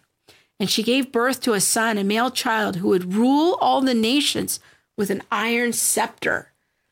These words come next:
And her child was snatched up to God and to his throne." Okay, now what in the world is going on here? The, the key to it is the prophecy there in verse five.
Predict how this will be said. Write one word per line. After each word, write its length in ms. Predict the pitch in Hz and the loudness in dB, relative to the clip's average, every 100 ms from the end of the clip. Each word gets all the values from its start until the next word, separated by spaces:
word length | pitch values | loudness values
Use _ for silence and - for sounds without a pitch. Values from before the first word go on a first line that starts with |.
| _ _ - | _ _ -4
And 180 | 220 | -2
her 120 | 214 202 | 0 -2
child 500 | - 262 269 294 254 | -2 -2 0 0 2
was 180 | 202 | 2
snatched 520 | - - 262 339 - 320 | 0 0 0 0 -2 -2
up 100 | 311 | -2
to 80 | 247 | -2
God 380 | 214 190 - | 0 0 -2
and 120 | 196 180 | -4 -2
to 140 | 226 | 0
his 240 | 214 196 - | 2 0 0
throne." 520 | 208 208 196 135 - _ _ | 0 0 -2 -4 -12 _ _
Okay, 320 | 240 233 226 - | -4 -2 -4 -4
now 260 | 226 180 | -4 -2
what 420 | 208 233 294 285 202 | 2 2 4 0 0
in 160 | 214 | 0
the 80 | 196 | 2
world 420 | 190 202 226 226 | 2 2 2 2
is 100 | 208 | 0
going 260 | 202 196 185 | 0 0 0
on 180 | 190 185 | -2 -4
here? 240 | 196 - _ _ _ _ _ - | -8 -12 _ _ _ _ _ -10
The, 260 | 208 254 247 | -2 0 0
the 160 | 254 240 | 0 0
key 280 | - 349 370 | 2 2 4
to 240 | - 269 | 2 2
it 100 | 226 | 2
is 160 | 208 196 | 2 0
the 80 | - | -4
prophecy 800 | - 240 262 247 240 - 208 | -2 0 2 2 0 0 0
there 280 | 190 202 185 | 0 0 0
in 220 | - 202 | 0 0
verse 260 | 196 196 - | 0 0 0
five. 520 | - 180 - - - | 0 0 0 -4 -10